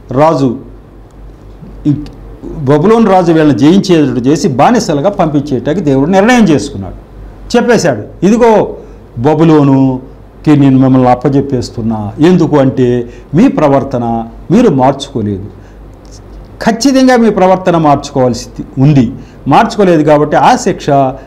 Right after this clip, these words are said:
మీ మీదకి రప్పిస్తున్నా. ఆ తర్వాత ఆ ఎప్పుడైతే ఈ పాపం పరిహరింపబడిందో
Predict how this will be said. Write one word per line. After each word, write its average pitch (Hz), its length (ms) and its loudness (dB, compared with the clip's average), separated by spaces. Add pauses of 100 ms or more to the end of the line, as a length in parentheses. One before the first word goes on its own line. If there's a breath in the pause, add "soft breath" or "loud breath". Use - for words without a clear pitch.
(120)
మీ 156 80 2
మీదకి 156 320 2
రప్పిస్తున్నా. 113 560 -8 (100)
ఆ 190 80 4
తర్వాత 160 440 0
ఆ 131 260 -4
ఎప్పుడైతే 240 600 2
ఈ 226 140 0
పాపం 190 540 0
పరిహరింపబడిందో 151 960 2